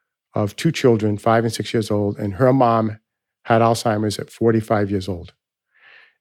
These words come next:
And I knew that she had a mutation in a gene that guaranteed,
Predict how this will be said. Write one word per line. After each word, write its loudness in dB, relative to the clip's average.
And 4
I 6
knew 4
that -4
she -4
had 2
a -2
mutation 0
in -4
a -2
gene 0
that -10
guaranteed, 0